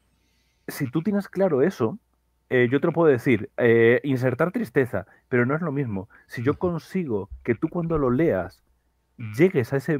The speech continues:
Speaker 1: a ese estado, tú vas a querer recrearlo en partida. Luego a lo mejor tomar decisiones diferentes y eso todo es correcto. Pero,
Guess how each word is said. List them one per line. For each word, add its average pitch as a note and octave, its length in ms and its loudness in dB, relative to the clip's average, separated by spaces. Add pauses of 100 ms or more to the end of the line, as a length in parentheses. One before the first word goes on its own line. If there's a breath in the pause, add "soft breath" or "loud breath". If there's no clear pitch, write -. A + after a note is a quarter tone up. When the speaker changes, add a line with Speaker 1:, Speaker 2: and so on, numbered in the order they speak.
Speaker 1:
a C#3 80 2
ese C#3+ 200 -2
estado, C3+ 460 -4 (320 soft breath)
tú C3 100 -4
vas D#3 180 -4
a F3+ 60 -2
querer D3+ 260 4
recrearlo B2 640 0
en F#2+ 80 -6
partida. G2+ 500 -4 (240 soft breath)
Luego A#2 160 -2
a D#3 40 2
lo D#3+ 60 0
mejor D3 240 0
tomar A#2 220 -2
decisiones F#2 360 -8
diferentes C3+ 500 -2
y B2 40 -6
eso C3 140 -4
todo C3 160 -6
es C3 80 -10
correcto. G#2+ 500 -2 (420 soft breath)
Pero, A#2 300 2